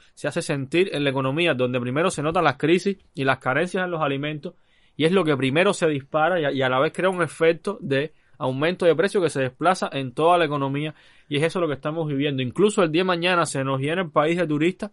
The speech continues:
¿y qué va a pasar con los precios del arroz, de los frijoles y la carne de puerco? Van a seguir para arriba, y que toda la política, todas, casi todas, y que el grueso, digamos, la dirección de la economía no esté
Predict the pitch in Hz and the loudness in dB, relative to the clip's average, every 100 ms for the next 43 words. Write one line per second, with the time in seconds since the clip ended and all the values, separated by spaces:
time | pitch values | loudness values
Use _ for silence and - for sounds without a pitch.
0 | _ _ _ _ - 151 175 190 180 185 | _ _ _ _ -8 -2 2 2 2 -2
1 | 180 175 139 135 170 165 165 143 131 123 | -4 -2 -2 0 -2 0 -2 -2 -2 -2
2 | 139 170 _ _ _ - 131 123 135 135 | -2 -2 _ _ _ -8 -4 -4 -4 0
3 | 185 214 139 135 127 131 127 143 135 131 | 0 0 0 -2 -2 -4 0 -2 -2 0
4 | 147 180 160 156 156 156 131 127 123 113 | 2 2 -2 -4 -2 -2 0 0 -2 -4
5 | _ - - 151 139 131 135 147 190 208 | _ -20 -6 -2 -2 0 0 2 4 6
6 | 185 151 151 165 139 123 117 117 _ _ | 4 2 0 0 -2 -4 -6 -12 _ _
7 | _ _ _ _ - 139 151 143 127 - | _ _ _ _ -4 2 2 0 -8 -8
8 | 117 151 147 139 131 135 - - - 143 | -4 0 2 0 -2 -2 -4 -20 -4 -2
9 | 143 156 185 175 147 135 156 147 131 131 | 0 2 4 2 0 2 2 2 0 2
10 | 131 131 123 175 196 180 151 143 139 147 | 2 0 -2 -4 -2 -2 -2 -2 -4 -4
11 | 135 135 123 147 170 - 185 196 | -6 -8 -2 0 0 0 -2 -2